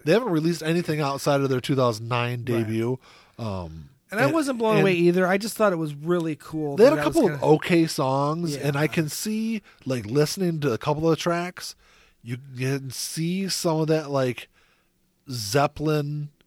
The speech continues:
Speaker 2: Influence.
Speaker 1: s-, influence
Speaker 2: Yeah.
Speaker 1: on it. So I thought that was kinda cool, but,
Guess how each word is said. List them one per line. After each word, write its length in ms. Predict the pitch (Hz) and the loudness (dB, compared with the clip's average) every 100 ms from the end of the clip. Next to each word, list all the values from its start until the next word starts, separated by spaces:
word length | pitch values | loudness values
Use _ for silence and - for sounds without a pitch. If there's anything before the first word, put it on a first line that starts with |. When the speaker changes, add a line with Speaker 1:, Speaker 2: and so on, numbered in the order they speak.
| _ | _
Speaker 2:
Influence. 640 | 147 135 123 147 147 160 - | -18 -16 -12 -8 -8 -8 -6
Speaker 1:
s-, 40 | |
influence 800 | 151 151 180 190 202 208 214 - | -4 -2 0 2 2 -2 -4 -8
Speaker 2:
Yeah. 80 | 131 | -4
Speaker 1:
on 240 | 185 208 | -2 0
it. 140 | 233 147 | -2 -2
So 160 | 175 | 2
I 60 | 170 | 2
thought 340 | 208 214 196 | 2 0 0
that 60 | 220 | -2
was 120 | 269 | -2
kinda 220 | - 196 | -2 -2
cool, 360 | - 123 107 117 | -2 -2 0 2
but, 280 | 131 127 | 2 0